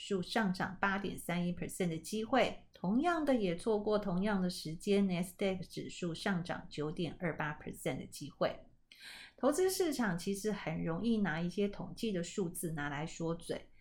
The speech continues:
但是回归到过去的美国市场，因为每一年度联准会的货币政策、财政部的，呃，美国政府的财政政策，或者是它的失业率、通膨，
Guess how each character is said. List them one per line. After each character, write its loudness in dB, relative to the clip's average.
但 8
是 2
回 4
归 6
到 6
过 4
去 0
的 0
美 -2
国 -4
市 0
场， -2
因 6
为 6
每 4
一 0
年 2
度 2
联 2
准 0
会 0
的 0
货 2
币 0
政 2
策、 0
财 -4
政 2
部 0
的， -2
呃， -2
美 0
国 2
政 8
府 -4
的 -4
财 -4
政 2
政 2
策， 2
或 0
者 -4
是 0
它 -2
的 0
失 -2
业 6
率、 0
通 -2
膨， 0